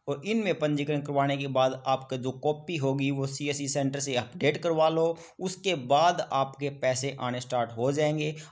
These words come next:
आप मुझे कमेंट करके बताइए कि किस किस साथियों ने, मतलब दोनों के दोनों फॉर्म भर रखे हैं, सेंटर वाला और स्टेट वाला, ठीक है। सेंटर वाला तो लगभग, लगभग सभी इसका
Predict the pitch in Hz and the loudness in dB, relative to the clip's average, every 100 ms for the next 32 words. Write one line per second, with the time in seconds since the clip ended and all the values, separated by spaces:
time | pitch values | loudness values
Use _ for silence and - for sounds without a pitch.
0 | - 226 226 175 185 190 202 214 185 185 | 2 2 2 0 0 0 0 0 -2 -2
1 | 143 135 143 180 202 - 233 - 220 - | 0 2 2 0 -8 -4 -4 -4 -4 0
2 | 170 151 170 165 165 170 180 151 151 185 | 0 2 0 0 0 0 -2 0 2 2
3 | 214 196 165 175 175 175 - - - 165 | 2 0 0 0 0 0 -6 -8 4 6
4 | 175 131 120 131 147 143 156 160 160 156 | 6 4 2 2 -2 2 2 4 4 6
5 | 156 151 - 143 139 131 127 123 170 175 | 6 4 2 0 0 4 4 4 0 -2
6 | 135 - - - 180 190 202 196 196 190 | -4 -8 -6 -2 0 0 2 2 2 2
7 | 190 190 175 180 175 165 139 151 139 180 | 2 2 2 2 2 -2 -4 -4 -2 -2
8 | 185 165 - 165 | -2 -6 0 0